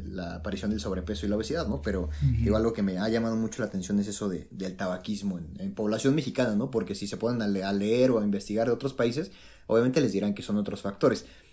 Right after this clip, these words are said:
Speaker 1: pero en nosotros, y específicamente en los de la zona centro de la ciudad, pero que también se comparte con otras partes del país, pues, a-, a-, es esto, ¿no? De, del tabaquismo.
Speaker 2: Sí, claro, y es, es importante lo que mencionas, que no se confunda, o sea, que no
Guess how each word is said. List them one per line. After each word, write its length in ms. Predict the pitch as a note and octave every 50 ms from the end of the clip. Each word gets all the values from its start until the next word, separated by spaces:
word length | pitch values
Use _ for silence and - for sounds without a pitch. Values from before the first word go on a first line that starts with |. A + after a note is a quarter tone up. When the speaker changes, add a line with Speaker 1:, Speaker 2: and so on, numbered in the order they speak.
| - - - -
Speaker 1:
pero 160 | - G2 G2
en 100 | G2 G2
nosotros, 580 | G2 G2 - C3 B2+ B2+ A#2 G#2+ - - - - - - - - - - -
y 240 | - F#2+ F#2+ F#2+
específicamente 600 | G2 F#2+ G2 G2 G2+ G#2 G2+ G#2 G2+ G2+ G2 -
en 80 | G#2 G2
los 140 | F#2 E2+ D#2+
de 80 | F2+
la 100 | E2+ E2+
zona 240 | - - G#2 G2+ G2+ G2+
centro 360 | - G#2 G2+ G2+ - F#2 F2+
de 80 | F2+
la 140 | F2 F2 F2
ciudad, 360 | - - A2+ A2+ B2+ B2+ - - - - -
pero 240 | - G2+ F2 F2+ -
que 80 | - F2+
también 260 | - F#2+ F#2 G2 G2
se 120 | - G#2
comparte 440 | - F2+ F2 E2+ G2 G2 - - -
con 220 | - - F2 F2 F#2+
otras 260 | F#2+ F#2+ F2+ F2+ -
partes 360 | - - F#2 - - F#2 F2+
del 100 | G2+ F#2+
país, 260 | - G#2 G#2 B2+ C3+
pues, 220 | - - E2+ - -
a-, 60 | - G2+
a-, 260 | F#2+ - - D#2 D#2+ F2+
es 340 | F2+ F2 F2+ G2+ G#2+ -
esto, 260 | - G2+ - - - E2
¿no? 100 | E2+ A2+
De, 160 | C#3 A#2+ F2 -
del 240 | - F2 F2+ D#2+
tabaquismo. 560 | E2 F2+ F2 F2 - - G#2 G2 F2 F2 D#2+ - - - - - - - - - - - - - -
Speaker 2:
Sí, 160 | - C#3+ C#3+
claro, 240 | D3 C#3+ D3 C#3+ C#3+
y 180 | C#3 C#3+ D3 C#3+ C#3
es, 200 | D3+ D#3+ D3 D3 D3
es 120 | D#3+ D3 D#3
importante 400 | F#3 C#3+ C3+ B2+ D3 D3+ D3+ D#3
lo 240 | C#3 A#2+ A#2 A2 -
que 100 | - B2+
mencionas, 800 | A#2 A#2 A2+ A2+ A2+ - - - - C3 B2+ C3+ D3 D#3+ D3 D3
que 220 | - - C#3 C3
no 300 | B2+ C3 C3 C3+ D3+ D#3+
se 180 | D3+ - D#3+ D3+
confunda, 460 | - A#2 A2+ G#2+ - B2 B2 B2+ B2
o 40 | A#2
sea, 160 | A#2 C3 B2+ C3
que 200 | - B2 A#2 A#2
no 340 | A#2+ B2 B2+ C#3 D3 D3+